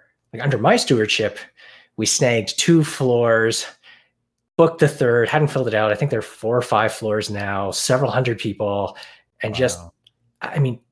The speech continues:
Speaker 1: people doing some really amazing work. And I've got former colleagues there. I've got friends who then went to work there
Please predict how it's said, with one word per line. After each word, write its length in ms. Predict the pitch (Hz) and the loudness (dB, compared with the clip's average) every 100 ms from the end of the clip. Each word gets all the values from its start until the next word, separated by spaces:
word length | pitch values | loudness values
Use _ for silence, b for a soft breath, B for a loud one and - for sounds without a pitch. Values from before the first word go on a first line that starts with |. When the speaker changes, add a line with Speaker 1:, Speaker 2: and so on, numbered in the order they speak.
| _ _ | _ _
Speaker 1:
people 240 | - 190 208 | -14 -6 -2
doing 160 | 139 | -2
some 180 | 131 101 | -2 -6
really 260 | 92 107 117 | -6 -6 -6
amazing 500 | 98 95 98 95 85 | -6 -6 -8 -8 -10
work. 280 | 87 143 - | -10 -10 -10
And 120 | 117 | -10
I've 80 | 110 | -6
got 300 | 95 - - | -6 -8 -14
former 300 | - 90 87 | -10 -8 -6
colleagues 480 | - 117 156 156 156 | -4 -2 -2 -4 -2
there. 440 | 156 156 156 160 | 0 2 0 -2
I've 60 | - | -6
got 160 | 98 - | -6 -2
friends 500 | - 135 147 151 - | 0 2 2 0 -2
who 100 | 110 | -4
then 240 | 98 95 | -4 -4
went 180 | 117 165 | -2 0
to 80 | 151 | 2
work 340 | 143 151 151 | 4 2 2
there 540 | 139 135 139 139 139 | 0 0 2 2 0